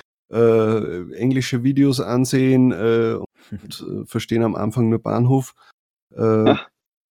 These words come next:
Speaker 1: was natürlich noch ein Problem ist am Anfang ist, wo man sich überlegt, wo bekomme ich die Lineatur her? Äh, wie, wie soll die aussehen? Äh,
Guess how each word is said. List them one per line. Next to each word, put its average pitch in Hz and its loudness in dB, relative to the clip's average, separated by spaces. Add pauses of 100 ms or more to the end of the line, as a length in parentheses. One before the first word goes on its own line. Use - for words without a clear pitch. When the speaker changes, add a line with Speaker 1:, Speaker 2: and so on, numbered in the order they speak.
(1160)
Speaker 1:
was - 2
natürlich 143 6
noch 135 4
ein 123 2
Problem 127 0
ist 139 0
am 123 -2
Anfang 123 -2
ist, - -6 (300)
wo 120 -4
man 120 2
sich - -12
überlegt, 120 -6
wo 139 0
bekomme 135 2
ich 127 -4
die 127 -2
Lineatur 127 2
her? 104 -4
Äh, 107 -6 (320)
wie, 127 -4
wie 123 0
soll 120 -2
die 120 -4
aussehen? 120 0 (520)
Äh, 110 0